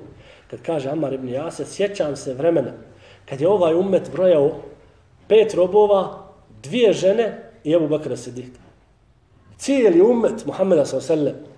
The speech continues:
je bio tad pet robova, dvije žene, Hatidža i, i, i Sumeja, majka Jasirova, i kaže Ebu Bakr As-Siddiq.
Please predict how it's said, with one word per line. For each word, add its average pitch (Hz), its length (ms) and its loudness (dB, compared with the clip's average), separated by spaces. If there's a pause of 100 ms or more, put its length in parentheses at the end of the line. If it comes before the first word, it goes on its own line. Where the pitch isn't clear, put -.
(300)
je 139 80 -4
bio 170 200 2
tad 208 300 -2 (280)
pet 226 280 2
robova, 208 680 2 (680)
dvije 226 240 4
žene, 196 480 2
Hatidža 180 560 0
i, 185 40 -2
i, 180 460 -4
i 170 60 -4
Sumeja, 202 520 2
majka 190 340 -2
Jasirova, 147 480 -2 (580)
i - 100 -12
kaže 139 260 0
Ebu 143 160 0
Bakr 131 260 -4
As-Siddiq. 107 400 -18